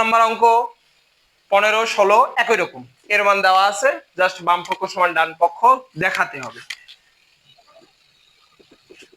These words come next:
এর মান হচ্ছে তিরিশ।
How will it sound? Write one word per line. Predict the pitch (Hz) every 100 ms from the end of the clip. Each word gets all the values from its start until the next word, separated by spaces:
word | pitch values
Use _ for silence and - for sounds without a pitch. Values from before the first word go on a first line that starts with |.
| _ - _ _ _ _ _ - _ _ _ - 202
এর | 196
মান | 180 185
হচ্ছে | 185 190 190
তিরিশ। | 185 226